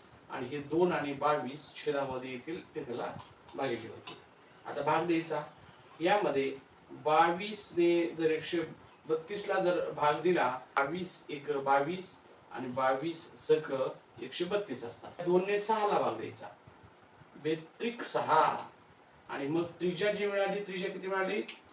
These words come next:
सात त्रिक एकवीस सेंटीमीटर त्रिज्या मिळाली. आता ही त्रिज्या जी आहे, वर्तुळाच्या क्षेत्रफळाच्या सूत्रात ठेवायची. मग पायची किंमत काय? बावीस छेद सात.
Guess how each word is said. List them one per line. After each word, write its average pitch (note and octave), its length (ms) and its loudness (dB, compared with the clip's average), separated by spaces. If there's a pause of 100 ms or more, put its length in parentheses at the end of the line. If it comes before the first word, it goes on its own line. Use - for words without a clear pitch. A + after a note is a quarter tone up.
सात D#3 220 2
त्रिक A3+ 240 -4 (380)
एकवीस F#3 560 -4
सेंटीमीटर F3 540 2
त्रिज्या E3+ 380 0
मिळाली. C3 280 -4 (460)
आता - 240 -2
ही A3+ 200 -4
त्रिज्या G#3 380 0
जी C3 160 -4
आहे, C3 320 2 (420)
वर्तुळाच्या D#3+ 480 2
क्षेत्रफळाच्या C#3+ 500 -4
सूत्रात B3+ 300 0
ठेवायची. G#3 460 0 (640)
मग G3 260 2 (480)
पायची F3+ 320 6
किंमत G3 380 2
काय? G3+ 260 10 (120)
बावीस D3+ 800 6
छेद D3+ 360 -2
सात. - 420 4